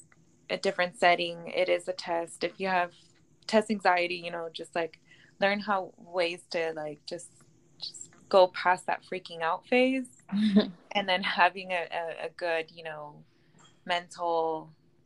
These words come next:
Speaker 1: like, space and just, like, being open to just, like, you know what, this test sucks,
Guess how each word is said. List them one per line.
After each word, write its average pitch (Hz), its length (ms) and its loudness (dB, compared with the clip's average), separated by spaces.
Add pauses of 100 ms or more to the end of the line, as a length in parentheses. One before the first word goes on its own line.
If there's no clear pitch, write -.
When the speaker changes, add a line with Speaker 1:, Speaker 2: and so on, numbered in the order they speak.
Speaker 1:
like, 165 280 -8
space 170 600 -6
and 165 140 -10
just, 165 220 -12
like, 165 180 -6
being 160 260 -10
open 160 360 -6
to 160 160 -6
just, 160 240 -8
like, 160 180 -8
you 202 60 -4
know 214 120 2
what, 220 260 4
this 190 200 -12
test - 320 -10
sucks, 180 480 6